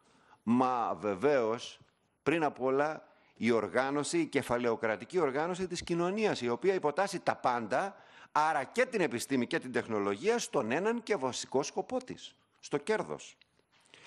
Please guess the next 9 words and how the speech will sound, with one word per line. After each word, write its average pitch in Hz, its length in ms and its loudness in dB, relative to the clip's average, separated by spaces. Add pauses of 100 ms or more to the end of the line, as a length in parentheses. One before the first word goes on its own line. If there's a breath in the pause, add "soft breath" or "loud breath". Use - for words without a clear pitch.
(260 loud breath)
Δεν 147 280 2
σημαίνει, 185 560 0
συνεχίζουμε, 143 960 0 (2250)
η 156 180 4
ισότιμη, 151 960 2
η 156 140 0
ισοτιμία 160 540 2
της 135 160 -6
γυναίκας, 143 720 0